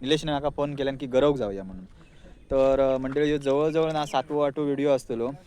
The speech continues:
अ, मी करतोय. तर सात आठ वेळा मी इलंय, गरवचं व्हिडिओ केलंय, पण आपल्याला काय मिळालं नाही म्हणून मी, अ, टाकलंय नाही. आणि तू, अ, म्हटलं आज परत निलू बोललो माका की जाऊया म्हणून, तर म्हटला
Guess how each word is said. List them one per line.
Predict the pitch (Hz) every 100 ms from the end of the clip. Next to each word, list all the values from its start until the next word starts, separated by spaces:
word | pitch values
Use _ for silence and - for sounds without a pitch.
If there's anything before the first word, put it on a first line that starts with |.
| - - -
अ, | 120 117 117
मी | 117
करतोय. | 117 120 107 113 135 - - - - - -
तर | 117 120
सात | - 120 131
आठ | 127
वेळा | 127 127
मी | 131
इलंय, | 127 120 120
गरवचं | 120 117 113 123
व्हिडिओ | 120 123 120 -
केलंय, | 123 120 135 -
पण | 117 113
आपल्याला | 113 123 120
काय | 127
मिळालं | 123 123 123 123
नाही | 120
म्हणून | 117 120
मी, | 123 139 151 - -
अ, | 120 117 120 120
टाकलंय | 113 107 127 127
नाही. | 110 123 - - - - -
आणि | 107 113 113 113 113 -
तू, | 123 120 - -
अ, | 123 117 117 113 113 113
म्हटलं | 113 110 117
आज | 117 117 120 117 - - -
परत | 120 120
निलू | 123 127
बोललो | 123 127 120
माका | 107 107
की | 113
जाऊया | 110 113 123
म्हणून, | 113 101 120
तर | - - 110
म्हटला | 110 113 117 123